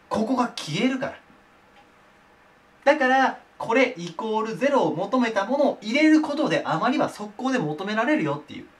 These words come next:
いいかな？そういう仕組みになってます。ちょっと消しちゃうね、これね。じゃあ、あとはね、普通に解いていきましょう。ちょっとこれ、この後めんどくさいんで、あの、ピーエックス書かないからね。で、途中式を書く場合だけちゃんと書いてください。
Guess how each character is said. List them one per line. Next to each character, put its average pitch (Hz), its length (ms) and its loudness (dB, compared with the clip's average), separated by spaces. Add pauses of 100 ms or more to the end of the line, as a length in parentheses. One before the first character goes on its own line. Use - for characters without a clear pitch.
(600)
い 170 40 -18
い - 20 -18
か - 80 -6
な？ 240 140 -10
そ 330 180 -2
う - 20 2
い 359 60 2
う 359 40 0
仕 359 140 -6
組 277 140 0
み 254 80 4
に 233 80 0
な 185 100 0
っ 175 80 -12
て - 80 -8
ま - 180 -12
す。 - 80 -20 (1000)
ち - 80 -10
ょ - 20 -6
っ - 20 -4
と - 80 -6
消 127 80 -4
し - 60 -12
ち - 40 -10
ゃ 113 80 -6
う 113 40 -8
ね、 131 60 -8
こ - 80 -12
れ - 60 -14
ね。 - 140 -20 (3750)
じ 294 80 -4
ゃ 285 60 2
あ、 294 40 0
あ 302 40 -2
と 269 80 0
は 160 80 0
ね、 151 140 -4
普 131 100 -8
通 147 180 -6
に 156 120 -4
解 269 160 -2
い 127 40 -8
て 147 60 -6
い 135 120 -6
き 185 100 -12
ま 190 100 -2
し - 60 -8
ょ 196 100 0
う。 165 40 -8
ち 302 80 2
ょ 311 40 4
っ 302 40 -4
と 247 100 2
こ 202 120 2
れ、 185 260 4
こ 220 80 2
の 254 60 2
後 247 80 -2
め 170 140 0
ん 233 40 0
ど 240 80 0
く 226 60 -10
さ 226 120 4
い 233 60 8
ん 185 60 0
で、 107 200 -2
あ - 60 -4
の、 - 80 -6
ピ 233 100 -8
ー 247 40 0
エ - 20 -2
ッ - 20 -6
ク 254 60 -8
ス - 80 -10
書 247 80 -4
か 220 80 0
な 226 60 2
い - 60 0
か - 60 -8
ら - 80 -10
ね。 - 140 -14 (520)
で、 196 240 -2
途 269 140 0
中 302 180 6
式 285 200 -2
を 240 80 0
書 269 100 2
く 262 100 -2
場 262 120 4
合 262 80 4
だ 320 100 2
け 311 80 -6
ち - 160 -8
ゃ 277 60 -2
ん - 60 -6
と 254 120 -6
書 208 80 0
い 165 40 -4
て 139 60 -4
く 113 80 -6
だ 101 80 -4
さ 101 120 -8
い。 - 80 -14